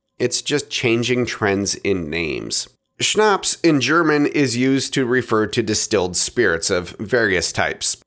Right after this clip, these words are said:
and it's commonly applied in the U S to a range of sweetened flavored spirits. Historically, schnapps would have referred to distilled fruit brandies, but by the nineteen eighties, it really took on a meaning to refer to a sweetened,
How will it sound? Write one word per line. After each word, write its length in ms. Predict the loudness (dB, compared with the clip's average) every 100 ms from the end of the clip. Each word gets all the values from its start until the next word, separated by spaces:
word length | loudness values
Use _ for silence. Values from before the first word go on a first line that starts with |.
| _ -2
and 100 | 0
it's 160 | 2 2
commonly 540 | 0 2 0 2 2
applied 420 | 0 0 0 2
in 120 | 2
the 80 | 0
U 260 | 0 2 4
S 240 | 2 0
to 160 | 0 0
a 80 | 2
range 400 | 2 2 0 -2
of 180 | -2 -6 -4
sweetened 580 | -2 0 -2 0 -4 -4 -10
flavored 520 | -2 0 2 0 -2
spirits. 560 | -4 -2 -4 -4 -4 -6 _ _ -2
Historically, 640 | 0 2 2 2 0 -2
schnapps 640 | -2 -4 -2 0 0 -4 -2
would 160 | 0
have 260 | 2 0 0
referred 380 | -2 0 -2 0
to 140 | -2
distilled 520 | 0 -2 2 0 0
fruit 300 | 0 -2 0
brandies, 560 | 0 0 0 0 -2 -6 _ -10
but 320 | 0 0 2
by 180 | 0 2
the 120 | 2
nineteen 420 | 2 0 0 2
eighties, 460 | 2 2 0 -2 -4 _ 0
it 160 | 0
really 640 | 2 0 2 2 0 -2 -6 -4
took 220 | -2 2
on 180 | 2 2
a 80 | 0
meaning 640 | 0 2 2 2 -2 -6 _
to 120 | -2
refer 320 | -2 0 0
to 180 | 0 0
a 320 | 0 0 0 -2
sweetened, 680 | -6 0 0 0 -2 -2